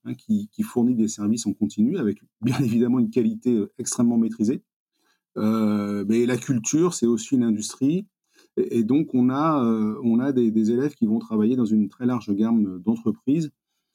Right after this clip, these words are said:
y compris des entreprises issues de métiers plus artisanaux, mais qui, euh, s'industrialisent parce qu'ils s'organisent pour avoir une production plus ré-, régulière et une qualité mieux maîtrisée.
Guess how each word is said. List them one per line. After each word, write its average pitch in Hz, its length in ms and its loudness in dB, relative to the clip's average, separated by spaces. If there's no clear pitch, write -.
y 147 100 2
compris 151 380 0
des 127 300 2
entreprises 143 840 0
issues 143 460 -2
de 135 80 2
métiers 127 400 0
plus 143 380 0
artisanaux, 139 920 0
mais 123 320 2
qui, 147 520 -4
euh, 113 140 2
s'industrialisent 120 800 0
parce 107 180 -12
qu'ils 123 140 -4
s'organisent 113 520 0
pour 107 200 -4
avoir 107 160 2
une 107 120 2
production 110 460 -2
plus - 180 -12
ré-, 104 300 0
régulière 107 540 0
et 107 40 0
une 98 80 0
qualité 98 320 -6
mieux 113 140 2
maîtrisée. 107 500 -2